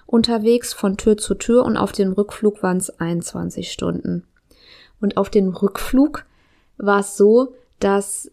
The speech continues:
wir, ähm, wieder gepokert hatten. Also wir sind, äh, zum, zur Gepäckaufgabe und ich sag so, „Ja, vielleicht können Sie uns wieder eine Viererreihe reservieren.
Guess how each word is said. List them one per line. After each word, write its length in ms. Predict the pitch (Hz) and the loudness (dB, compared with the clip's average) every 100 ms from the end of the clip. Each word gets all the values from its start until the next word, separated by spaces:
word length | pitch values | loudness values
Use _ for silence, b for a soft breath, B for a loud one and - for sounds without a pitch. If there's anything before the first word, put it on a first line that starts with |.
| _ | _
wir, 640 | 196 196 190 185 180 180 - | 0 2 4 2 -2 -4 -4
ähm, 280 | 175 175 180 | -4 -4 -2
wieder 280 | 190 196 185 | 2 2 2
gepokert 540 | 180 - 196 254 - | 4 4 4 0 -6
hatten. 300 | 254 - 311 403 _ _ | -8 -4 -4 -6 _ _
Also 360 | 196 185 175 | -6 -6 -6
wir 100 | 165 | -8
sind, 440 | 170 190 202 196 - | -4 0 0 -2 -6
äh, 400 | 196 180 175 180 - _ _ _ _ | -6 -6 -6 -8 -12 _ _ _ _
zum, 560 | - - 196 180 175 - | -16 -2 -2 0 -4 -4
zur 160 | - | -6
Gepäckaufgabe 840 | 180 - 196 - 262 262 262 262 254 | -6 -4 -2 0 -2 -2 -2 -2 -2
und 180 | 226 202 | -4 -4
ich 300 | 196 - - | -6 -8 -10
sag 240 | 190 202 | -4 -4
so, 140 | 202 202 | -4 -4
„Ja, 340 | 202 220 220 | -2 -2 -2
vielleicht 320 | 214 214 202 | -2 -2 -2
können 180 | - 226 | 0 2
Sie 100 | 208 | 2
uns 140 | 190 - | 0 0
wieder 120 | 190 | 2
eine 140 | 175 | 2
Viererreihe 760 | - - 330 254 240 220 220 214 | 0 2 4 4 2 0 0 0
reservieren. 720 | 208 208 190 196 202 196 | 2 2 0 2 2 2